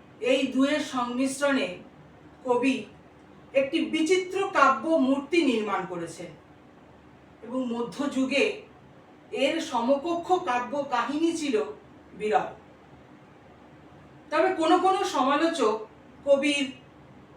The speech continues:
গ্রাম্য স্থূলরুচির অতিশয় নিন্দা করেছেন, কিন্তু কবি আদিরসের কাব্য লিখতে বসে আদি রস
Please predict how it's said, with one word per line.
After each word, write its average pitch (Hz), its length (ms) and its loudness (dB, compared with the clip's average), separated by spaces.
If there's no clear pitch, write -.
গ্রাম্য 294 520 4
স্থূলরুচির 339 800 -2
অতিশয় 277 420 -2
নিন্দা 208 420 0
করেছেন, 175 360 -8
কিন্তু 269 380 0
কবি 233 500 0
আদিরসের 320 760 4
কাব্য 262 340 2
লিখতে 269 440 -2
বসে 262 560 -4
আদি 294 420 0
রস 254 260 2